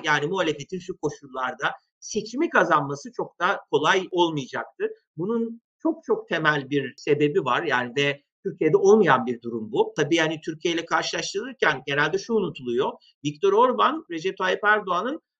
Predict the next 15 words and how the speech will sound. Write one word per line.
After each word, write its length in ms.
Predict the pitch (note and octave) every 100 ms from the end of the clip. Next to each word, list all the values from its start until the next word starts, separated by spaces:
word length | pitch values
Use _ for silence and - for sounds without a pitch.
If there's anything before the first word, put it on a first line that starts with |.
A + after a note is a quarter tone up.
| _
hayal 520 | - D#3+ F#3+ A#3+ B3
bile 240 | A3+ G#3+ F#3
edemeyeceği 560 | G3 G3 E3+ D3 D3
kadar 400 | C#3+ C3+ C3 B2 -
güce 360 | C3 C#3+ C3+ B2
ulaşmış 540 | C3 A#2+ - B2 _
durumda. 260 | A2 A2 A#2
Yani 280 | B2+ B2
belki 220 | C3+ C3+ -
orada 320 | C#3+ C#3 C3+
bir 80 | C#3
parlamenter 640 | C#3 C3+ C3 C#3 C3+ C#3+
sistem 380 | C3+ - D3 C#3+
var. 180 | B2+ A#2+
Dolayısıyla 500 | A#2+ A#2+ - B2+